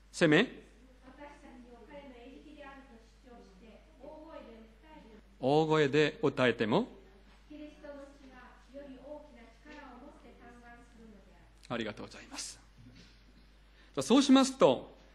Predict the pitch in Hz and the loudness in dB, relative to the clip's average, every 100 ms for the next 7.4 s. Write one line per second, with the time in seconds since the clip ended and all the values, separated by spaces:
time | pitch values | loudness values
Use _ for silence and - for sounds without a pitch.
0 | - - 262 254 220 196 196 165 160 156 | -2 6 8 8 8 6 6 4 2 2
1 | 139 123 - - 185 113 - - - - | 2 0 -2 0 0 0 -10 -20 -20 -20
2 | - - - 147 196 247 262 - - 170 | -20 -20 -2 4 6 6 6 4 4 4
3 | 196 143 - - - 127 156 254 - 262 | 4 4 -2 -18 -10 2 6 6 8 8
4 | 254 - - - - - 247 247 240 247 | 8 4 -4 -6 -2 2 4 4 6 4
5 | - - 156 226 226 226 - 190 185 175 | 2 0 4 6 6 4 2 0 2 4
6 | 160 156 127 104 - - - 165 190 196 | 4 2 0 -2 -8 -20 0 2 6 4
7 | 123 113 - | 4 -2 -12